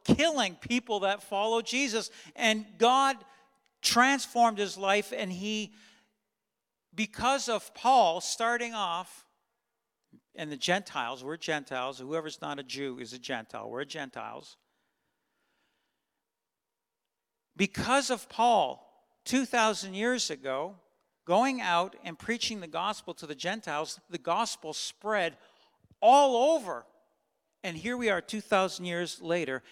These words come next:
a result of one man being obedient to the Lord. One man, Paul. Half the New Testament. He's written thirteen books or slash letters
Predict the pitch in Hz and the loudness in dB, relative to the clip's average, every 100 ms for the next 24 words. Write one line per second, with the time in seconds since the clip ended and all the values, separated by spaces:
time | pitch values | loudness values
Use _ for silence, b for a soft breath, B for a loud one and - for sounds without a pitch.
0 | b - 156 165 135 175 185 185 - 135 | b -8 -6 -4 -2 0 0 0 -6 -6
1 | 131 180 220 196 147 127 131 - _ _ | -2 -2 -2 -4 -4 -6 -8 -16 _ _
2 | _ _ 143 156 147 135 135 127 117 95 | _ _ -6 -4 -4 -6 -6 -6 -8 -14
3 | _ _ _ _ _ _ _ - 127 123 | _ _ _ _ _ _ _ -18 -10 -6
4 | 117 107 _ _ _ - 151 240 262 254 | -4 -6 _ _ _ -14 -2 -2 0 -2
5 | 226 135 - _ _ _ _ _ - 190 | -4 -6 -12 _ _ _ _ _ -4 0
6 | 156 117 - _ _ _ _ _ _ _ | 0 -2 -12 _ _ _ _ _ _ _
7 | _ _ _ _ _ - - 269 254 - | _ _ _ _ _ -6 2 2 2 -6
8 | 233 240 240 175 240 247 - 175 131 - | -4 -2 -4 0 0 0 -4 -6 -10 -14
9 | _ _ _ _ _ _ _ _ 202 202 | _ _ _ _ _ _ _ _ -6 -4
10 | 196 247 233 180 - 247 254 - 226 240 | 4 4 2 -10 -2 0 0 -4 -4 -4
11 | 202 139 214 220 - - 160 147 - - | -6 -2 -4 -2 -6 -4 -4 -4 -4 -6
12 | 175 190 185 - 175 196 151 127 139 | -6 -6 -6 -8 -2 -2 -2 -4 -8